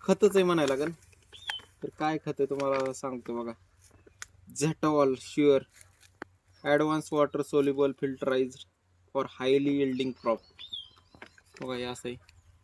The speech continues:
ही एक दिलेलं आहे, हे आता टाकून घेऊ. ही टोटल पाच पंपाचं दिलेलं आहे, डायरेक्ट टाकून घेऊ. हे बघा कसं आहे, युरियासारखंच आहे, जरा साखरेसारखं.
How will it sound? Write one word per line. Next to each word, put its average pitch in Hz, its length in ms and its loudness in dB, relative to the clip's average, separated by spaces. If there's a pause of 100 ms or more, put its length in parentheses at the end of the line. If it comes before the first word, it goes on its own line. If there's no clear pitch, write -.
(1120)
ही 156 120 4
एक 147 160 2
दिलेलं 143 280 2
आहे, 143 100 -2 (960)
हे 139 80 0
आता 139 200 -2
टाकून 151 280 0
घेऊ. 135 100 2
ही 151 220 2 (380)
टोटल 165 220 -2
पाच 185 300 -2
पंपाचं 170 420 -2
दिलेलं 156 280 2
आहे, 151 60 -4 (540)
डायरेक्ट 147 280 -6
टाकून 143 240 -4
घेऊ. 139 100 0
हे 156 60 2
बघा 170 200 -4
कसं 160 240 -4
आहे, 139 280 -2
युरियासारखंच 160 520 -2
आहे, 151 100 0
जरा 123 160 -4
साखरेसारखं. - 840 -8